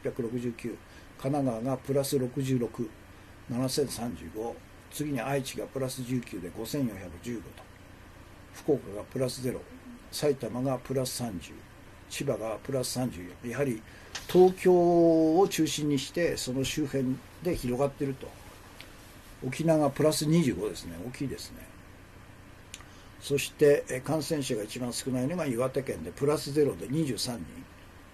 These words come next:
次に鳥取県で、プラスゼロで三十六人ですね。青森がプラス一で三十七ということですね。そして、ピーシーアール検査の数が二十九日。あ、これ同じじゃない。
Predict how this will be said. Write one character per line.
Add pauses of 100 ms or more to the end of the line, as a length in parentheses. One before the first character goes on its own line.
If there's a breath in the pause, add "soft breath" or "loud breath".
(260)
次
に
鳥
取
県
で、
プ
ラ
ス
ゼ
ロ
で
三
十
六
人
で
す
ね。 (120)
青
森
が
プ
ラ
ス
一
で
三
十
七 (1400)
と
い
う
こ
と
で
す
ね。 (2250)
そ
し
て、 (800)
ピ
ー
シ
ー
ア
ー
ル
検
査
の
数
が (440)
二
十
九
日。
あ、
こ
れ
同
じ
じ
ゃ
な
い。